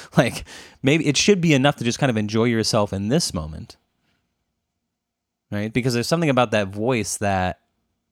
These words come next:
it, it sort of comes in the guise or the costume of productivity or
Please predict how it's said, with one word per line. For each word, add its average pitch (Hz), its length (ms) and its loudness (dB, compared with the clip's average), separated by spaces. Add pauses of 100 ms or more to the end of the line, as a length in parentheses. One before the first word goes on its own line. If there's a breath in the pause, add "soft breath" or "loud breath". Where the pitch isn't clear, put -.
(140)
it, 117 160 -6 (520)
it 127 140 -10
sort 175 220 -2
of 120 140 -4
comes 165 580 0
in 131 140 -4
the 110 80 -4
guise 120 500 2
or 101 60 -2
the 95 80 -10
costume - 540 -2
of 98 100 -4
productivity 92 840 -2 (760 soft breath)
or 92 680 -4